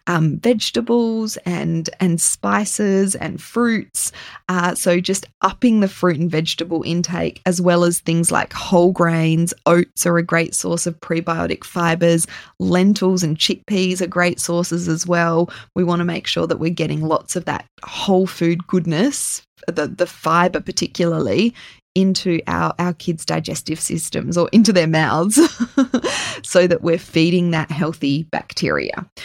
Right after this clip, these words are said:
So looking after the gut is really important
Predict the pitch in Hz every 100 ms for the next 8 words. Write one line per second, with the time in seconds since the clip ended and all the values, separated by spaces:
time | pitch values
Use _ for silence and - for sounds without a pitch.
0 | - - 175 180 202 240 294 254 226 220
1 | - 208 185 175 160 156 - - - 160
2 | 170 185 240 247 214 190 - 165 175 156
3 | 156 -